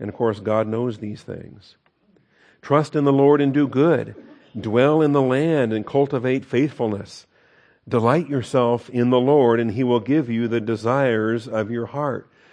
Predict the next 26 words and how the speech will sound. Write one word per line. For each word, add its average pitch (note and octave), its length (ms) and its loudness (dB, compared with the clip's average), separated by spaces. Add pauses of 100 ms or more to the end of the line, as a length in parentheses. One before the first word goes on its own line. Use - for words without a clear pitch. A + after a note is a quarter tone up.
(160)
See, - 120 -4
and A#2+ 100 2
this C#3 140 0
is, D3 120 -2
these E3 200 0
are G3+ 60 0
the D#3 100 0
wonderful D3+ 400 -2
promises, D3 540 -4
but C#3 120 -4
you C3+ 140 -2
have D#3 400 -6
to D#3+ 100 -4
be C#3+ 140 -2
living C3+ 500 0
in B2+ 120 -4
the B2 80 -2
fear C#3+ 280 -4
of C#3 80 -4
the C3 80 -2
Lord C#3 340 -2
for C3 160 -6
eternity. C3 440 -8
You G#2+ 100 -12
can't C#3+ 400 -8
be C#3+ 240 -4